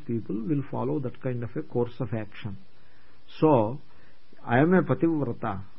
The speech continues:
and I follow my husband. What is this?" You forget about your husband and go after this fellow. Wha-, what kind of an advice you are giving, being ladies? Uh, wha-, wha-, a, a thing which is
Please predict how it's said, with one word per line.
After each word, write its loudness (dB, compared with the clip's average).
and -2
I 2
follow 0
my 0
husband. -2
What -2
is 0
this?" -2
You 4
forget 2
about 2
your 4
husband 2
and 2
go 4
after 0
this -2
fellow. -2
Wha-, 0
what -2
kind 2
of -2
an 0
advice 8
you 4
are 2
giving, 4
being 8
ladies? 6
Uh, 0
wha-, 0
wha-, 0
a, 2
a 4
thing 2
which 2
is 8